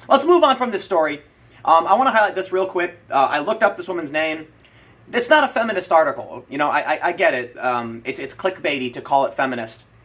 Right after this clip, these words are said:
But, um, the reason why I'm framing the story in a certain way is because I wanna, I wanna talk about the bigger issue beyond this one article. So,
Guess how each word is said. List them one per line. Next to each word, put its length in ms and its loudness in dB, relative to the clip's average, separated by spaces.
But, 260 6
um, 360 0
the 100 -2
reason 400 -2
why 400 2
I'm 240 0
framing 340 -4
the 60 -8
story 460 -2
in 80 -8
a 20 -10
certain 220 -6
way 100 0
is 80 -4
because 240 -6
I 80 2
wanna, 300 -2
I 80 0
wanna 160 -2
talk 160 -2
about 160 -4
the 60 -6
bigger 340 -6
issue 500 -8
beyond 540 4
this 240 -6
one 160 0
article. 420 0
So, 540 0